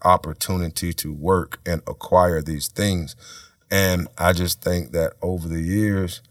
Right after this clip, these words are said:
um, through whatever systematic oppression, I mean, not to blame anything, but, like, welfare projects are disappearing. Like, it's just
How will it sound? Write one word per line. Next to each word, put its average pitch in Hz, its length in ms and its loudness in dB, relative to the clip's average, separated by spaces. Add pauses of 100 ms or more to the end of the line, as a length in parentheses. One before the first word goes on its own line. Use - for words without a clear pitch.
(520)
um, 90 760 2 (560)
through 90 160 -4
whatever 87 400 0
systematic 85 760 0
oppression, 85 520 0
I 82 40 -2
mean, 85 140 0
not 95 200 4
to 85 80 -4
blame 85 380 0
anything, 82 540 -2
but, 78 200 -6
like, 73 260 -6
welfare 82 600 2
projects 82 500 2
are 67 40 -10
disappearing. 82 480 -6
Like, 92 120 0
it's 95 120 -2
just 107 200 -4